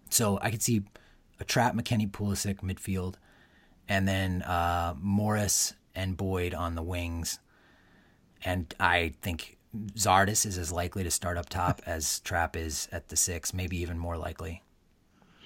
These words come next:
Speaker 2: That's, that, I, I agree with you. I agree that Zardes, out of all of the different combinations that Berhalter could run, uh, they all sort of require just one of those two guys to start. And I think in Berhalter's mind, Zardes is just a safer, more trustworthy option.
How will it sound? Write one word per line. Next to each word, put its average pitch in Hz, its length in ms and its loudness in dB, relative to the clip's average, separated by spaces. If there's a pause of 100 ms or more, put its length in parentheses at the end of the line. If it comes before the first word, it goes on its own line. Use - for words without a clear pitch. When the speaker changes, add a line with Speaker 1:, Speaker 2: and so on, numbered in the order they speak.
(460)
Speaker 2:
That's, - 480 6 (220)
that, 104 240 12
I, 113 180 12
I 110 120 12
agree 101 340 12
with 87 160 6
you. 87 120 2
I 98 80 8
agree 101 300 12
that 98 120 10
Zardes, 92 520 10 (200)
out 104 100 12
of 95 60 8
all 113 240 12
of 110 100 10
the 110 60 8
different 104 320 8
combinations 95 540 10
that 90 100 8
Berhalter 92 400 8
could 85 100 6
run, 92 420 12 (280)
uh, 90 400 10 (420)
they 101 180 12
all 98 200 12
sort 92 180 12
of 90 60 8
require 92 400 12
just 90 220 2
one 90 140 10
of 95 60 12
those 90 160 10
two 92 120 6
guys 90 240 8
to - 60 2
start. 90 320 8
And 92 80 4
I 82 80 6
think 92 240 10
in 85 120 8
Berhalter's 87 440 12
mind, 90 340 12 (360)
Zardes 90 480 12
is 82 140 4
just - 280 8
a 82 120 2
safer, 95 600 10
more 92 180 10
trustworthy 90 720 10
option. 80 420 4